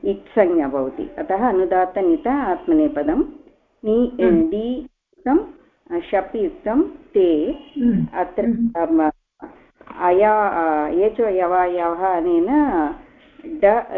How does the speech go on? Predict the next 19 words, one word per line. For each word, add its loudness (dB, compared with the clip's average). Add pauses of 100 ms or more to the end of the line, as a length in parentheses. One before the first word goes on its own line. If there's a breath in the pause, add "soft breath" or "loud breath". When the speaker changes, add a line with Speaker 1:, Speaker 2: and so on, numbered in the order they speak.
(140)
Speaker 1:
ड 2
युक्तम्, -6
ऐ -2
युक्तम्, -6
आ 0
युक्तं -4
ते -2
आगच्छति, -4
अतः -6
डयते 2
इति -2
रूपं। -4
Speaker 2:
प्रथमं 2 (240)
ईकारस्य 0
गुणादेशः -2
भवति -4
खलु? -6 (1600)
Speaker 1:
आं 0
भगिनि, -4